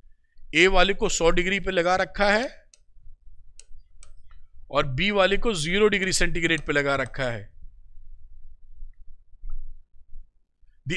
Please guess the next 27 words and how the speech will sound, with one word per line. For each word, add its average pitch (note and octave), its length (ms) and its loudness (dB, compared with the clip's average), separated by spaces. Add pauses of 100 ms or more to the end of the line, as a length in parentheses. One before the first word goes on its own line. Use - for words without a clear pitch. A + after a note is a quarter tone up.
(120)
arrangement E3+ 560 0
is A3 180 0
thermally E3 540 4
insulated, D#3 680 2 (240)
ये C3+ 60 -2
thermally D3+ 460 0
insulated E3 440 0
है, A3 40 4
यानी A3+ 160 0 (100)
बाहर C#3 320 4
से G3 220 6 (1120)
कोई E3 220 4
भी G3 160 0
चीज, G3+ 300 -2
कोई F#3 240 2 (360)
हीट F3 280 0
ना D3 140 0 (100)
आवेगी, G3+ 500 2 (540)
ना D3+ 80 6 (240)
अंदर D3 280 2
से G3 140 0
हीट E3 220 2
कोई F#3+ 160 -2
बाहर D#3+ 300 2
जावेगी। C3 520 0 (2500)
The F3+ 180 6 (140)
coefficients G3+ 760 0